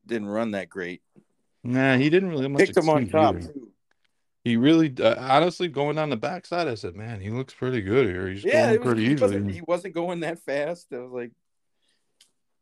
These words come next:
Speaker 2: But, uh, well, I mean, let's face it. The tapeta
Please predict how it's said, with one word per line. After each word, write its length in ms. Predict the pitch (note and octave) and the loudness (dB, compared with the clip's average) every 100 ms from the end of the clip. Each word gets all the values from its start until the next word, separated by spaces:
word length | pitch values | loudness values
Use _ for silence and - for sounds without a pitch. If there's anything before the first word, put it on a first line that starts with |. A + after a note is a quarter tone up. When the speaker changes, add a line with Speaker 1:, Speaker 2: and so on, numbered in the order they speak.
| _ _ _ _ | _ _ _ _
Speaker 2:
But, 360 | G#2 A2 - - | -2 0 -2 -4
uh, 200 | A2+ A2+ | -4 0
well, 300 | A#2+ F3+ G3+ - | 4 4 4 -2
I 40 | |
mean, 300 | B2+ C3 C3 | -12 -8 -8
let's 200 | B2+ B2+ | -8 -10
face 300 | - C3 A2 | -8 -8 -8
it. 100 | - _ _ _ _ _ _ _ _ _ _ _ _ - | -14 _ _ _ _ _ _ _ _ _ _ _ _ -8
The 80 | C#3 | -6
tapeta 480 | - - G#3 A#3+ | -8 -4 0 2